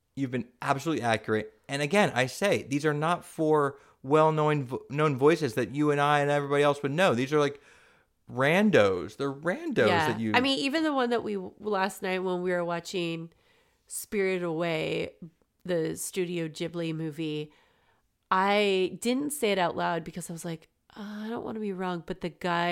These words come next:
Speaker 2: of, the voice of Haku was the same dude who was the voice of Thackeray Binks in Hocus Pocus.
Speaker 1: That's insane. Nobody knows the voice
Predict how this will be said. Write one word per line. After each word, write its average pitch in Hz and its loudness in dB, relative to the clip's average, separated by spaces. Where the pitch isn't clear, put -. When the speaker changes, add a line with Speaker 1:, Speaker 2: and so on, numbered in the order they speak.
Speaker 2:
of, 165 -2
the 196 -6
voice 185 -2
of 160 -2
Haku 170 0
was 185 -4
the 175 -6
same 175 -2
dude 175 -2
who 175 -6
was 165 -8
the 170 -4
voice 160 -4
of 160 -6
Thackeray 151 -4
Binks - -8
in 175 0
Hocus 180 -8
Pocus. - -8
Speaker 1:
That's 175 0
insane. 143 2
Nobody 143 4
knows 131 6
the 120 0
voice 104 4